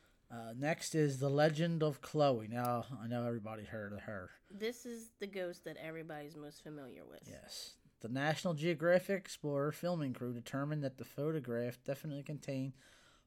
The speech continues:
Speaker 1: what appeared to be an apparition of what they believed to be a slave girl.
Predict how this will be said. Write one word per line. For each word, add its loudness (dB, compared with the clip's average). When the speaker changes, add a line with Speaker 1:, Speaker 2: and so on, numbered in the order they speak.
Speaker 1:
what 0
appeared 4
to 0
be 2
an 4
apparition 2
of 0
what -4
they -4
believed -2
to -4
be -2
a -4
slave -2
girl. -10